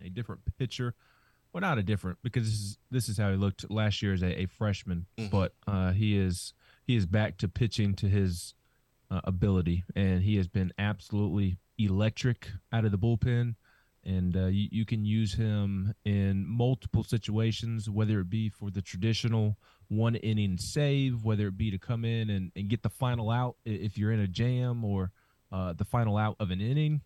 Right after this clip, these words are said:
Speaker 1: i-, if you're in a jam, and, and then he can go on to pitch two, three, four innings i-, if you need him to, to, to close out a game. So, uh, I'm not moving him. Uh, he, he's coming in pumping triple digits, one hundred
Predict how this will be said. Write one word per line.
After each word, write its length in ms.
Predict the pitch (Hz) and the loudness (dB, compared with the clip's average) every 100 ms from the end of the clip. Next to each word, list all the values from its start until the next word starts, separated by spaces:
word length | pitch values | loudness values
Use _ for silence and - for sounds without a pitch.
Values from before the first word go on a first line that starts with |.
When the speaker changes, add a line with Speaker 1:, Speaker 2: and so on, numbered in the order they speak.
| - | -4
Speaker 1:
i-, 60 | |
if 260 | 123 120 - | -4 -4 -4
you're 100 | 131 | -2
in 80 | 127 | -2
a 40 | |
jam, 400 | 113 123 123 120 | -2 -4 -4 -4
and, 100 | 104 | -4
and 160 | 90 107 | -2 -2
then 80 | 113 | -2
he 80 | |
can 160 | 107 110 | -2 -2
go 180 | 110 110 | -2 0
on 100 | 107 | -2
to 60 | |
pitch 300 | 101 117 107 - | 0 -2 -2 -2
two, 140 | 123 | -4
three, 180 | - 120 | 0 -2
four 320 | - 131 110 | 2 0 0
innings 380 | 92 85 87 - _ _ - | -2 -6 -10 -14 _ _ -2
i-, 40 | |
if 220 | 104 110 110 | 0 0 2
you 80 | |
need 200 | 104 113 | 2 4
him 100 | 104 | 2
to, 260 | 98 110 104 | 0 0 0
to, 220 | - 98 | 0 -4
to 160 | - 110 | -2 -4
close 320 | - 107 101 | 0 2 4
out 140 | 98 | 2
a 40 | 90 | 0
game. 380 | 80 104 92 87 | 0 0 0 -2
So, 300 | - 95 85 _ _ _ _ - | -2 -2 -2 _ _ _ _ -4
uh, 220 | 92 92 - | 0 0 0
I'm 240 | 123 160 | 0 2
not 200 | 165 143 | 2 2
moving 300 | 131 131 98 | 2 2 2
him. 180 | 90 80 | 0 0
Uh, 220 | 98 110 | 0 0
he, 200 | 110 127 | 2 0
he's 180 | 113 131 | 0 -2
coming 280 | - 143 139 | 0 -2 0
in 200 | 139 135 | 0 0
pumping 480 | - 135 135 123 104 | -2 -2 -4 -4 -6
triple 300 | - 147 139 | -4 -2 -2
digits, 600 | 127 139 143 143 - - _ _ _ _ | -2 -2 -2 -6 -12 -14 _ _ _ _
one 200 | 107 127 | -2 2
hundred 480 | 117 135 131 143 139 | 4 2 2 -2 -4